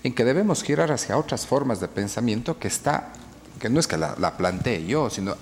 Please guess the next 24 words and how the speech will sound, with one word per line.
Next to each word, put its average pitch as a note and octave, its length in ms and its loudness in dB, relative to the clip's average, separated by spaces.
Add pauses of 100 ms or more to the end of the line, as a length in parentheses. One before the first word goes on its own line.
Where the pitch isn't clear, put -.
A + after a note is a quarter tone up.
ahí D#3+ 180 4
está D3+ 340 2 (280)
el G#2+ 160 4
mundo C3+ 360 4
yendo A#2+ 260 2
hacia G#2+ 180 -2
aquello A#2+ 320 0
que F#2 80 -2
son B2+ 180 -2
los G2 160 -2
temas A#2+ 300 0
de F2+ 60 -2
economía G2 440 -2
circular, F2+ 600 -4 (460)
en G#2+ 200 2
donde C3+ 380 4
tenemos D3 480 0
que F#2+ 100 -2
generar A2+ 420 2
industria G#2+ 680 0
y G2+ 80 -4
tenemos A#2+ 340 0
que G2 100 -8
generar G#2 640 2